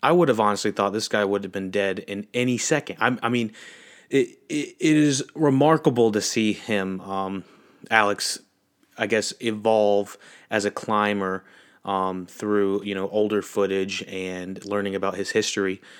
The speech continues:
But then once we see him actually on the formation and we see him, you know, plotting and, and, um,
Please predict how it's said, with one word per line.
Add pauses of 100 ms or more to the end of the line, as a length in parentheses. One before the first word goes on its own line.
(240)
But
then
once
we
see
him
actually
on
the
formation
and
we
see
him,
you
know, (560)
plotting
and, (120)
and,
um,